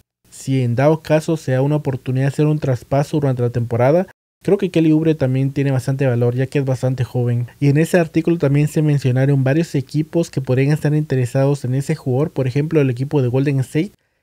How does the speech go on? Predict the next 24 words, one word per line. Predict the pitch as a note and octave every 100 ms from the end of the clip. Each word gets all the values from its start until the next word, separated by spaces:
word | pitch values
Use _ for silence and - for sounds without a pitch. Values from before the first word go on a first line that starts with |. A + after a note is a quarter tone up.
| -
y | G3
también | F#3 D#3+ D#3+
el | C#3+
equipo | C#3 D3+ C#3+
de | C#3
Toronto. | A#2 A#2+ A#2+ A#2+ A#2 - -
Y | F#3
para | G#3+ F3 D3+
mí | D3
sería | E3 D3+ D3 C#3+
buen | C#3+ D3+
traspaso. | D3 B2+ - C3 D#3 - G#3 A3 - - - -
Y | C#3+ C3 A#2+
si | C3+
no | D3 F3+
funciona, | F#3+ - F3 G3
lo | E3+
pueden | C#3 D3 D3
dejar | C3+ C#3 C#3
ir | D3+
en | E3+ C#3
la | A#2+
agencia | C3 D3 C#3+
libre, | C3+ D3+ F#3+